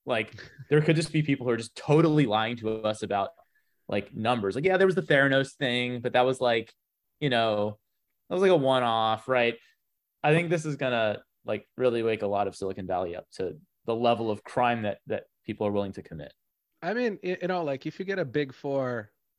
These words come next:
Speaker 2: uh, accounting firm to do the diligence at this level for you, it's gonna cost, like, a few million dollars. Like, this is not, like,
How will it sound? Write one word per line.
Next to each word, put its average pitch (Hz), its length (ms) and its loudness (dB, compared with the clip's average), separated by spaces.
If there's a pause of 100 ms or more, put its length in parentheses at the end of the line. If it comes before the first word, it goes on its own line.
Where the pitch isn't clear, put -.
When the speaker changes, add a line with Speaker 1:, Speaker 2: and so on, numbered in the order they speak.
Speaker 2:
uh, 120 220 -6
accounting 131 440 -6
firm 117 380 -6
to - 100 -14
do 117 120 -8
the 110 120 -12
diligence 113 520 -6
at 104 80 -14
this 113 120 -8
level 113 300 -4
for 104 160 -10
you, 110 300 -2
it's - 160 -8
gonna 285 200 2
cost, 196 300 2
like, 151 140 0
a 127 40 -2
few 147 140 -2
million 113 160 -2
dollars. 113 500 -4
Like, 113 200 -6
this 143 180 0
is 170 140 2
not, 147 440 4
like, 135 220 -2